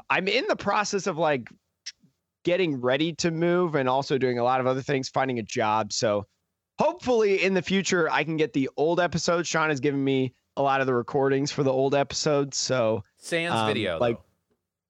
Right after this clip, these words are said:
Speaker 1: yeah, before episode forty.
Speaker 2: Yeah.
Speaker 1: For episode forty. It,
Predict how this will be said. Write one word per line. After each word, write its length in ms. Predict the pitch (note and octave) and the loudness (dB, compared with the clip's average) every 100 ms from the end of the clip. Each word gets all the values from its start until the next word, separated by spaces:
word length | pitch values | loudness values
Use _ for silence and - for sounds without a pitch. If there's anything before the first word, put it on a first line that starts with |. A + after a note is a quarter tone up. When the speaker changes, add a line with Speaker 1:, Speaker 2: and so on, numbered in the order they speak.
| _ _ _ | _ _ _
Speaker 1:
yeah, 60 | D3 | -4
before 400 | C#3 G3 C4+ C4+ | 0 0 2 2
episode 480 | G3 F#3 E3 E3 C3 | 2 0 0 0 0
forty. 500 | - B2 A2+ D#2+ - _ - | 0 0 0 -2 -10 _ -10
Speaker 2:
Yeah. 200 | G#2+ - | -8 -4
Speaker 1:
For 240 | E3+ F#3 | 0 2
episode 480 | E3 - - C#3+ B2+ | 2 0 0 2 0
forty. 480 | - B2+ A#2 A2 G2+ | 0 2 4 2 0
It, 300 | G2 B2+ | 2 0